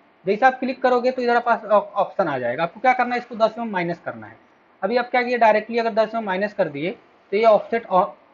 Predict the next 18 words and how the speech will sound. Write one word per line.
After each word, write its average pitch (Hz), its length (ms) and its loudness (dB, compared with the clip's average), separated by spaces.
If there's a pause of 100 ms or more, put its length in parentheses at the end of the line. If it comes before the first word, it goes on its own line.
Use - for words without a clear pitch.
(420)
हो 131 160 -2
गया। 113 240 -8 (400)
क्या 220 80 6
हुआ, 233 160 4
ये 233 80 4
ऑफसेट 190 360 2
हो 120 80 -8
गया। 113 160 -10 (520)
आप 165 100 -4
देख 226 200 -4
सकते 208 260 -4
हैं 208 100 -6
कि 220 100 -12
जो 214 180 -2
आपका 208 260 0
बाउंड्री 190 340 0
था 202 160 4
इधर, 165 340 2